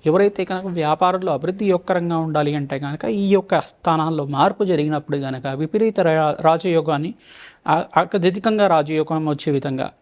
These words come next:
అష్టైశ్వర్య ప్రాప్తి కలిగే విధంగా, ధనధాన్యాది సమృద్ధి కలిగే విధంగా బృహస్పతి అనుగ్రహం అనేది ఉంటుంది. విపరీత రాజయోగం ఇచ్చే గ్రహంగా చెప్పడం జరుగుతుంది. కావున బృహస్పతి యొక్క మార్పు అనేది జరుగుతుంది. విపరీత రాజయోగం ఇచ్చే విధంగా,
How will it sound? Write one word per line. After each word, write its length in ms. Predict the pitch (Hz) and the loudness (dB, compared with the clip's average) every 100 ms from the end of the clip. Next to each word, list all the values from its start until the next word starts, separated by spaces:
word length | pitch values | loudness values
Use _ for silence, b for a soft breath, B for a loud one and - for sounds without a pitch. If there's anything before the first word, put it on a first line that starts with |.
| b b b | b b b
అష్టైశ్వర్య 680 | - 156 - 220 - 196 185 | -2 0 2 0 0 0 0
ప్రాప్తి 320 | 175 160 - | 0 -4 -4
కలిగే 280 | 156 139 143 | -4 -2 0
విధంగా, 440 | 135 135 135 - - | -2 -4 -8 -8 -10
ధనధాన్యాది 840 | - 160 185 151 180 220 220 214 208 | -2 0 2 2 2 0 0 0 0
సమృద్ధి 360 | 185 165 151 | -2 -4 -6
కలిగే 420 | 147 139 135 131 139 | -4 -2 -2 -2 -6
విధంగా 440 | 135 135 135 - b b b | -6 -6 -6 -8 b b b
బృహస్పతి 440 | 156 190 - 196 170 | 2 2 0 -6 -2
అనుగ్రహం 360 | 156 147 151 | -2 0 0
అనేది 220 | 151 160 156 | 0 -2 -4
ఉంటుంది. 340 | 135 131 123 - B B B 165 | -4 -8 -12 -16 B B B -2
విపరీత 380 | 156 226 226 | 2 2 2
రాజయోగం 480 | 208 175 175 170 170 | 2 0 0 -2 -2
ఇచ్చే 200 | 170 175 | -4 -2
గ్రహంగా 380 | 156 147 156 151 | 0 0 0 -2
చెప్పడం 360 | 151 147 143 143 | -4 -4 -2 -2
జరుగుతుంది. 460 | 135 139 _ 127 | -2 -4 _ -8
కావున 280 | 131 131 139 - - - | -4 -6 -6 -12 -14 -2
బృహస్పతి 460 | 175 196 196 190 180 | 2 2 -2 -4 -2
యొక్క 240 | 160 - | 0 -2
మార్పు 560 | 120 127 143 233 277 240 | -4 0 2 2 2 -2
అనేది 260 | 208 196 | -2 -4
జరుగుతుంది. 560 | 175 147 139 - 127 127 | -2 -4 -4 -8 -6 -4
విపరీత 460 | 139 - 190 202 190 | -2 0 0 0 0
రాజయోగం 600 | 170 147 165 160 156 143 | 0 0 0 0 0 -2
ఇచ్చే 240 | 123 151 | -2 -2
విధంగా, 420 | 131 131 135 180 | -2 -2 -6 -6